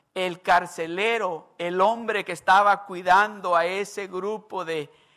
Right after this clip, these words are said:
presos en ese momento, dijo, "Oh, oh, ahora, eh, tengo un grave problema porque se van a escapar todos los presos."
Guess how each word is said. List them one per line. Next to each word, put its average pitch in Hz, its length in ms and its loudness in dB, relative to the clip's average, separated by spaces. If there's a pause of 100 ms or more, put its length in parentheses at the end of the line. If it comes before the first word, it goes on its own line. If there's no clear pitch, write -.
(140)
presos 196 640 0
en 175 140 -12
ese 190 280 -10
momento, 185 680 -12 (240)
dijo, 170 360 -14
"Oh, 180 260 4
oh, 143 280 -8 (680)
ahora, 165 880 2
eh, 156 160 -10
tengo 175 400 -6
un 165 120 -10
grave 170 460 2
problema 165 640 -10
porque 151 300 -12
se 147 180 -8
van 160 240 0
a 175 80 -4
escapar 160 680 -2
todos 160 320 -8
los 151 220 -14
presos." - 560 -16